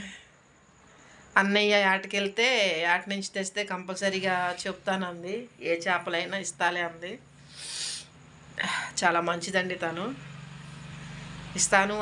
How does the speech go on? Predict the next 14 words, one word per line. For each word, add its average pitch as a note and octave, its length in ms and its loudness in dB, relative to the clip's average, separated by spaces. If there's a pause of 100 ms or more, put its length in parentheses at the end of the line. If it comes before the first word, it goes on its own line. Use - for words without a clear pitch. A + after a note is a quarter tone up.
అందంటే F#3+ 380 2 (360)
పాపం F3+ 200 4 (120)
తీసింది, G3 320 0
కానీ F#3+ 160 4
అవి G3+ 160 -2
పాడైపోయినాయి. F3+ 600 0 (100)
ఇంక G3 180 -6
అందుకని F3 360 -8
తీసుకోవటం F#3 480 -2 (1300)
బాగోదులే E3+ 560 2
అని E3+ 140 -4
చెప్పి E3+ 200 -4 (100)
తనే E3+ 260 -2
అందమాట. F3 360 -6